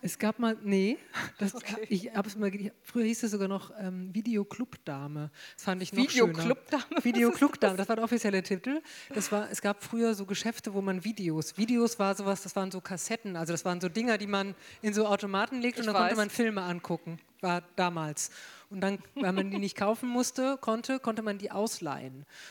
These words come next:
Speaker 1: Und das Ausleihen, das war so eine Art Flatrate, da konnte man Mitglied in einem Club werden und dann konnte man, ich weiß nicht mehr, so und so viele Videos am Tag, am Monat oder irgendwas ausleihen, hab ich vergessen. Und ich war eben die Clubdame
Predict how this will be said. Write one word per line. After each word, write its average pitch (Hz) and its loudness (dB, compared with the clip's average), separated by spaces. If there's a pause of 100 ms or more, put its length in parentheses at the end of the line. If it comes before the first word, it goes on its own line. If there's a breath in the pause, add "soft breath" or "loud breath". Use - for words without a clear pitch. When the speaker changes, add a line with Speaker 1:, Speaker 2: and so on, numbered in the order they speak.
Speaker 1:
Und 196 -6
das 185 -8
Ausleihen, 214 0
das 190 -4
war 190 0
so 190 -2
eine 180 -8
Art 175 -10
Flatrate, 196 -6
da 190 -10
konnte 196 -10
man 185 -4
Mitglied 233 -4
in 190 -18
einem 185 -8
Club 294 -4
werden 170 -12 (320 loud breath)
und 196 -12
dann 202 -8
konnte 220 -10
man, 190 -6
ich - -14
weiß - -14
nicht 160 -16
mehr, 160 -6
so 165 -4
und 185 -6
so 175 -12
viele 165 -6 (640)
Videos 165 -2
am 156 -8
Tag, 180 -4
am 156 -8
Monat 175 -4
oder 151 -6
irgendwas 214 -8
ausleihen, 175 -8
hab 151 -8
ich - -16
vergessen. 151 -14 (580 loud breath)
Und 175 -4
ich - -8
war 190 -2
eben 190 -6
die 175 -10
Clubdame 156 -4